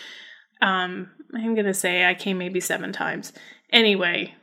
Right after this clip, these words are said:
the little rabbit couldn't keep up, <laughs> and it died that day. I burnt the motor right out. I smelled it, like, that burnt kind of curling iron kind of smell.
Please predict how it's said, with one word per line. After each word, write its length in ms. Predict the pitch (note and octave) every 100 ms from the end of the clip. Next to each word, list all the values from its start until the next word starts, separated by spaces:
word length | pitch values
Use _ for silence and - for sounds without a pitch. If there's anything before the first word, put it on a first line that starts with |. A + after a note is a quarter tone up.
| _ _ _ _ _ _ _ -
the 120 | A3+
little 280 | A#3 A3 G#3
rabbit 380 | F#3+ F#3 F#3 -
couldn't 220 | G3 F#3
keep 220 | F#3+ E3+
up, 220 | F3 F#3+ G#3 -
<laughs> 160 | - -
and 140 | G#3
it 160 | F#3 F#3+
died 340 | F3+ F3 E3+
that 200 | F3 F3+
day. 320 | F3+ F3 F#3 - _ B3
I 100 | G3
burnt 420 | F#3+ - A3+ G#3+
the 60 | A3
motor 300 | G#3 F#3+ F#3
right 220 | F#3 F#3+
out. 360 | F3+ F3+ F3+
I 100 | F#3+
smelled 440 | F#3 - G3+ G3+ G#3
it, 320 | G#3 G#3 -
like, 180 | F#3+ F#3+
that 440 | F3+ F#3 F#3+ -
burnt 560 | A3+ G#3+ G#3 G3+ G3 -
kind 320 | - F#3 F3+ F3+ G3
of 60 | G#3+
curling 380 | - A#3+ A3+ G#3+
iron 280 | G#3 G#3+ G#3
kind 180 | G#3+
of 80 | G3+
smell. 440 | - G#3 G3+ G3+